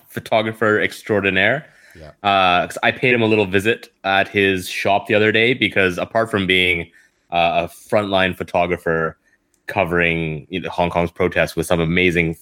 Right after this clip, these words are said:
Speaker 1: shots, he, he owns a camera store, um, a place called Meteor in Causeway Bay, which is a really cool place to go and hang out.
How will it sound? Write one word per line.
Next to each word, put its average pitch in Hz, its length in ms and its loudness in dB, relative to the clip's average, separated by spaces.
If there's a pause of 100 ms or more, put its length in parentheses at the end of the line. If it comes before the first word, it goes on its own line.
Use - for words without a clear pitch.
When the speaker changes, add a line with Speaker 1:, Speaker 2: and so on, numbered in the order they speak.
(140)
Speaker 1:
shots, 117 400 -2
he, 131 380 0
he 135 320 -4
owns 165 160 0
a - 40 0
camera 123 280 0
store, - 260 -4 (640)
um, 85 560 0 (160)
a 95 100 0
place 107 240 -2
called 87 220 0
Meteor 98 520 2
in 87 240 -4
Causeway 90 420 0
Bay, 82 260 2
which 147 160 -2
is 120 80 -2
a 139 40 0
really 170 260 0
cool 117 220 -2
place 107 280 -2
to - 80 -6
go 92 180 2
and 87 80 -2
hang 90 220 0
out. 117 260 0